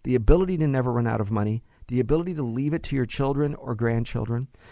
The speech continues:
even the option to get tax-free income in retirement. All of those things work together to empower you.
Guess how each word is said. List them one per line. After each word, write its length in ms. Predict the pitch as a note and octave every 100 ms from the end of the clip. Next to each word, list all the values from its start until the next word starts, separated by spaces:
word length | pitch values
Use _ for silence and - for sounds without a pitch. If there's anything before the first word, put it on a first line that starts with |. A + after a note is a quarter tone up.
| - _ -
even 280 | F3 A3 G#3+
the 140 | E3
option 500 | C#3 D#3+ - D#3 D3+ - - _ -
to 80 | C3
get 240 | C3+ -
tax-free 800 | - D3 D3+ - - C#3 C3+ C#3+ - -
income 500 | B2 A#2+ B2+ B2 B2 - -
in 120 | A2+
retirement. 560 | G#2+ - - - - - - - - - -
All 220 | - A3 A3+
of 120 | E3
those 260 | D#3+ C#3+
things 240 | - C#3 A#2+
work 180 | C3 -
together 460 | A#2+ A#2+ G#2 A2+ - -
to 200 | - -
empower 440 | C#3 - C#3+ C#3 C3
you. 300 | C#3+ -